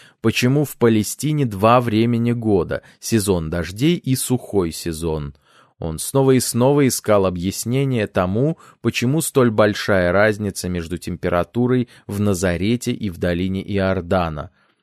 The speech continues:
Он просто никогда не переставал задавать такие умные, но приводящие в замешательство вопросы.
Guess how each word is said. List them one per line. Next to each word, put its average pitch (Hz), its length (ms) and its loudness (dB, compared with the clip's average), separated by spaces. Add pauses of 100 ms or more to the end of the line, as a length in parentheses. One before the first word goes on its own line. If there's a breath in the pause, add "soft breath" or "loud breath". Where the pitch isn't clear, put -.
(180)
Он 90 120 -6
просто - 340 -4
никогда 95 580 0
не 135 140 -2
переставал 107 720 0 (160 soft breath)
задавать 98 560 0
такие 90 460 -6
умные, 120 580 0 (180 loud breath)
но 104 220 2
приводящие 90 720 -2
в 90 60 -4
замешательство 82 1080 -6 (220 soft breath)
вопросы. 85 640 -6